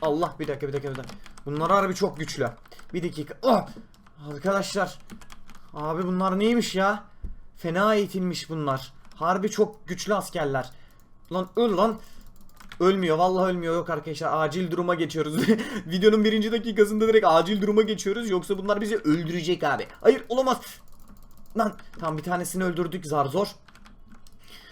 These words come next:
Abi keşke zırhımı giyseydim ya. Lan oğlum. Tamam. Bunları da vurduk. Şöyle kaçalım. Hop. Tamamdır.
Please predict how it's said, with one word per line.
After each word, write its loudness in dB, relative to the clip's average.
Abi -8
keşke -6
zırhımı 0
giyseydim -2
ya. -4
Lan -4
oğlum. 2
Tamam. 0
Bunları 0
da 2
vurduk. 0
Şöyle -12
kaçalım. -6
Hop. 8
Tamamdır. -10